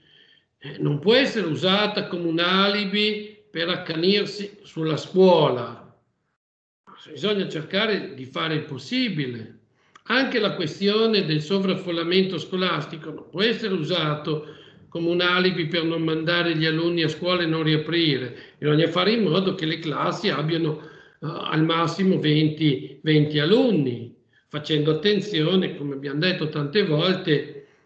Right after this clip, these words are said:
eh, che le classi bonsai, cioè da otto alunni, sono un problema altrettanto grave, eh, delle, delle classi pollaio.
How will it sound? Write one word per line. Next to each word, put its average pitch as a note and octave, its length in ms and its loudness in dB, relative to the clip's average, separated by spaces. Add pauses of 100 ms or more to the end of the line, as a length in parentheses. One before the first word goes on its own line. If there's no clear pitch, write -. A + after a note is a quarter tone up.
(300)
eh, C3+ 440 -6
che F3+ 340 4
le D3 160 -2
classi E3+ 440 -2
bonsai, F3+ 1160 0
cioè D3 220 -2
da D3 360 -2
otto E3 680 0
alunni, F3 680 2
sono D#3 340 0
un D3 80 2
problema D3+ 480 0
altrettanto D#3 720 0
grave, D3+ 840 -2
eh, D3+ 300 -4
delle, D3+ 640 2
delle D#3 220 0
classi D#3+ 460 -4
pollaio. D3+ 880 -2